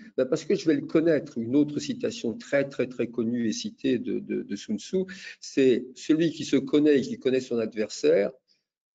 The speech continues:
ne sera jamais vaincu. » Alors pourquoi il sera jamais vaincu ? Parce qu'il sait quand il peut s'engager ou quand il ne, il vaut mieux pas s'engager. Vous voyez ? Donc il y en a qui, une, une des,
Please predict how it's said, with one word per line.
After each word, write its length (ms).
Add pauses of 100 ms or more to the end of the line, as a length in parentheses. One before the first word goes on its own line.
(160)
ne 60
sera 240
jamais 280
vaincu. » 520 (1800)
Alors 180
pourquoi 200
il 60
sera 180
jamais 240
vaincu ? 320
Parce 180
qu'il 120
sait 180
quand 240
il 160
peut 100
s'engager 580
ou 100
quand 280
il 120
ne, 200
il 160
vaut 140
mieux 180
pas 140
s'engager. 640 (1120)
Vous 80
voyez ? 260 (440)
Donc 200
il 60
y 20
en 80
a 80
qui, 200
une, 920
une 200
des, 360